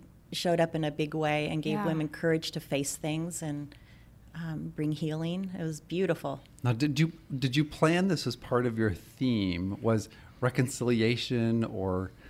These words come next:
Speaker 3: conflict and how do we live into this, like, as a,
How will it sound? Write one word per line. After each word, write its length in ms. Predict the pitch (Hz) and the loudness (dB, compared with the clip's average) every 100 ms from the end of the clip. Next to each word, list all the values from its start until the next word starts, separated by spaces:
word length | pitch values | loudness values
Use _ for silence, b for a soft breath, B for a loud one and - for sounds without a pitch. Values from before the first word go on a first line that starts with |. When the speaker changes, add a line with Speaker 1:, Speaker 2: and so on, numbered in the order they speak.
| b b - | b b -12
Speaker 3:
conflict 1000 | - - 123 135 131 123 120 120 113 - | -12 -6 0 2 2 -2 0 2 0 -2
and 140 | 92 92 | -4 -4
how 160 | - | -4
do 80 | 123 | -6
we 120 | 113 | -4
live 260 | 110 113 110 | 0 0 2
into 320 | 117 127 - | 2 0 -2
this, 520 | 110 113 113 113 - | 0 2 4 2 -2
like, 280 | 104 98 - - - | -8 -8 -10 -20 -10
as 200 | 110 113 | -6 -4
a, 100 | 95 | -6